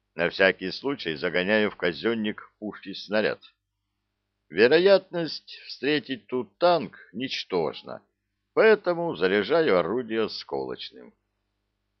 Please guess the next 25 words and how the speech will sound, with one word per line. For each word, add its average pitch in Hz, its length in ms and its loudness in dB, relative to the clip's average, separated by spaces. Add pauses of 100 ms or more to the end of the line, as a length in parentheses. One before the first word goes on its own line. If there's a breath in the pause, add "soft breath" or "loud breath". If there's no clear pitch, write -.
(600)
Пока 95 320 4
возился, 90 760 0
успел 85 400 -4
даже 85 340 0
согреться 90 540 -2
слегка. - 600 -6 (720 soft breath)
Холодновато 151 760 2
уже 67 220 -10
по 78 120 -8
ночам. 82 560 -4 (640)
Бойцы 107 480 4
вон 113 440 0
в - 60 -18
шинелях 104 640 0
ходят, 69 580 -6
а 95 240 6
у 98 100 2
меня 92 340 -2
ее 110 380 -6
нет. 107 280 -8 (1200)
Ввиду 156 420 4
этого 170 500 4
с - 40 -10
чистой - 640 -8
совестью 160 840 -2